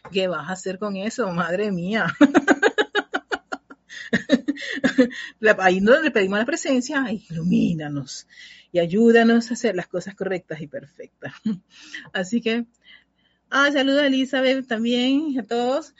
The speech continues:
Que tengan un feliz fin de semana. Nos vemos la próxima semana aquí en Victoria Ascensión. Hasta la próxima. Tatay, tatay, tatay, tatay, a todos. Que la resurrección y la vida,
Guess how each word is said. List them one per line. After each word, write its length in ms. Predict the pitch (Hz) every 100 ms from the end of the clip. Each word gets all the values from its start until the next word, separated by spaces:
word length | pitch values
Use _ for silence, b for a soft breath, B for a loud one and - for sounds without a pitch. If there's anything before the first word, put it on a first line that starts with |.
| b -
Que 120 | 254
tengan 240 | 262 269
un 160 | 285 285
feliz 360 | 269 262 302
fin 360 | - 339 370 285
de 180 | 302 339
semana. 680 | 359 330 320 339 381 392 392 302 415 415
Nos 300 | 277 262 302
vemos 340 | 220 262 285 285
la 100 | 226
próxima 480 | - 285 - 220 180
semana 260 | 180 185
aquí 220 | 185 269 -
en 100 | 220
Victoria 360 | - 226 185
Ascensión. 600 | 220 220 170 - 139 147 _ b b b b
Hasta 280 | 285 302 330
la 100 | 320
próxima. 720 | 320 311 - 311 294 294 285
Tatay, 360 | 294 311 294 294
tatay, 280 | 294 262 269
tatay, 420 | 262 247 247 226
tatay, 240 | 214 208 -
a 80 | 302
todos. 640 | - 285 262 254 262 254 B B -
Que 80 |
la 120 | 202 190
resurrección 1040 | 202 254 - 294 240 233 - - 262 302 240
y 100 | 269
la 160 | 269
vida, 580 | 247 240 226 185 170